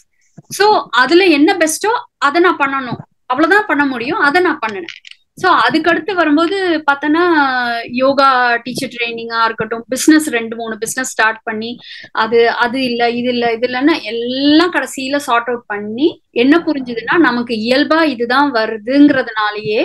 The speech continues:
இது ஒரு, ஒரு ஸ்கில்லாவே தெரியல. அப்புறம் தான் எனக்கு புரிஞ்சது நம்ம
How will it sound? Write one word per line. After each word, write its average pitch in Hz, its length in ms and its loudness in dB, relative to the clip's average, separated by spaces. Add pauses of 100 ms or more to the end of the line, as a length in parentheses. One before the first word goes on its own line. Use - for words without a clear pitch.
(200)
இது 254 200 -4
ஒரு, 247 260 6 (480)
ஒரு 240 160 -6
ஸ்கில்லாவே 294 560 2
தெரியல. 240 360 -2 (200)
அப்புறம் - 300 2
தான் 392 120 6
எனக்கு 330 180 4
புரிஞ்சது 302 320 -2
நம்ம 269 200 0